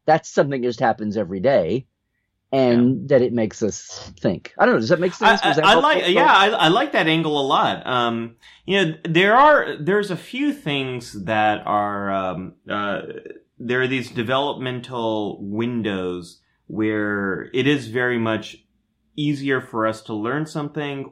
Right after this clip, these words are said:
Speaker 2: or, um, if we learn it at a later age, it's just gonna be very different. Language is, is one of those.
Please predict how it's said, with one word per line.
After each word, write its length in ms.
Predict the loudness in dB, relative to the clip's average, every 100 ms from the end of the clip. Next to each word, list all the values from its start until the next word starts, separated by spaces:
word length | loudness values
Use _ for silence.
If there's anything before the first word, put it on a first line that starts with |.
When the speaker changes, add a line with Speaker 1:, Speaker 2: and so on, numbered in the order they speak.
| -4
Speaker 2:
or, 720 | 2 4 4 2 2 -2 -8 _ _ -4
um, 440 | 0 0 0 -2
if 160 | -6 -4
we 100 | -2
learn 240 | -2 -2 -2
it 100 | -2
at 60 |
a 40 | -2
later 300 | -2 -2 -2
age, 340 | -4 -4 -4
it's 120 | -6 -10
just 180 | -10
gonna 120 | -10 -8
be 100 | -8
very 220 | -8 -8
different. 400 | -10 -12 -12 -6
Language 500 | -2 0 0 -2 -4
is, 160 | -12 -10
is 200 | -10 -8
one 180 | -8
of 100 | -8 -10
those. 320 | -10 -12